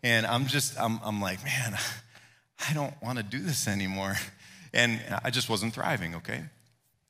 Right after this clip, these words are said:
So I asked God, I said, "God, what, what do you want me to do here?" All right, and then I asked another really similar question. "What do my students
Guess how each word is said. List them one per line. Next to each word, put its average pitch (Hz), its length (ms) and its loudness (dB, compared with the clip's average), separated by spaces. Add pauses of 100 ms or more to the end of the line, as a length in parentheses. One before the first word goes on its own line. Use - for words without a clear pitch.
(200)
So - 180 6
I 117 80 12
asked 151 640 2
God, 147 280 2
I 127 40 0
said, 117 220 -2
"God, 165 280 -4
what, 220 160 -4 (500)
what 202 120 -4
do 220 40 -4
you 202 60 -6
want 180 180 0
me 143 60 0
to 110 80 0
do 95 140 -6
here?" 90 260 -8 (420)
All 113 60 6
right, 156 60 8
and 156 100 4
then 156 80 6
I 160 80 8
asked 151 240 8
another 123 280 6
really 135 280 4
similar 131 320 0
question. 95 340 -6 (360)
"What 143 360 -2
do 311 120 0
my 175 240 2
students 160 720 0